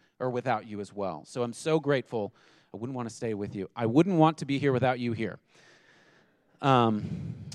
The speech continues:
all right, well, let me, uh, let me just pray for us. Uh, this is a night of praise where we can be thankful for the Lord on who he is, even outside of us, even outside of these songs. We're grateful for him, so let's bow together and pray. Uh,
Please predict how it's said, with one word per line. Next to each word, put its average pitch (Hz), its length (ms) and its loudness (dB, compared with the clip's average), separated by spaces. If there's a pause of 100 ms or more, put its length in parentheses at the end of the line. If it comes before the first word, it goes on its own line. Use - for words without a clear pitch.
(200)
all 139 80 10
right, 120 180 6
well, 147 140 4
let 190 100 4
me, 180 300 0
uh, 143 240 0
let 175 100 -4
me 202 80 -2
just 175 180 -6
pray 170 200 -2
for 165 260 4
us. - 400 2 (180)
Uh, 104 280 -14 (160)
this 139 180 -8
is 156 220 -6
a 151 60 -4
night 143 180 2
of 139 100 0
praise 139 460 0
where 123 140 -10
we 107 100 -12
can 131 320 -6
be 123 100 -6
thankful 127 460 -10
for 123 200 -14
the 98 100 -12
Lord 127 560 -2 (440)
on 107 180 -4
who 135 200 -4
he 131 340 -4
is, 120 380 -4
even 139 240 -10
outside 120 480 -8
of 110 100 -8
us, 113 400 -8
even 123 240 -8
outside 117 420 -4
of 113 80 -10
these 104 140 -12
songs. 104 460 -10
We're 92 80 -16
grateful 104 340 -14
for 101 140 -12
him, 101 180 -8
so 104 120 -12
let's 101 120 -10
bow 98 180 -6
together 95 380 -10 (440)
and 95 100 -12
pray. 87 260 -10 (720)
Uh, 78 100 -12